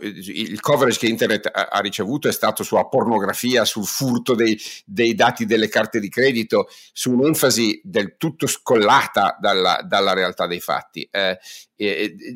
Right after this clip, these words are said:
il, la, la cultura del dato, lasciamo stare l'intelligenza artificiale, che però è, è, è, è soltanto l'industrializzazione di quel dato, eh, in mano a, ad esseri umani, eh, altamente produttivi. Io la vedo così in maniera molto semplice, non c'è niente di esoterico, no?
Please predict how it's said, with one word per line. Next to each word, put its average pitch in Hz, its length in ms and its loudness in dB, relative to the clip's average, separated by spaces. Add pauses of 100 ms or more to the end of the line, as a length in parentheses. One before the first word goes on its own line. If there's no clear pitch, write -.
il, 113 220 -12
la, 110 240 2
la 107 140 2
cultura 143 520 2
del 110 160 2
dato, 104 680 2 (320)
lasciamo 98 320 -2
stare 135 180 4
l'intelligenza 120 360 2
artificiale, 117 600 2
che - 140 -6
però 120 240 2
è, 90 100 -4
è, 98 540 -4
è, 113 180 -2
è - 60 -10
soltanto 123 400 2
l'industrializzazione 117 1160 2
di 76 80 -12
quel 82 180 -8
dato, - 580 -8
eh, 95 180 -6 (160)
in 110 120 -4
mano 110 380 4
a, 92 220 -2
ad 95 160 0
esseri 104 280 0
umani, 107 320 0
eh, 113 240 -2 (600)
altamente 139 420 2
produttivi. 120 520 0
Io 117 80 6
la 107 60 6
vedo 107 200 4
così 104 200 -2
in 120 60 0
maniera 101 240 2
molto 98 240 -4
semplice, 104 380 -2
non 92 80 -2
c'è 107 140 -4
niente 110 140 -4
di 92 200 -6
esoterico, 85 720 -6
no? 101 180 -4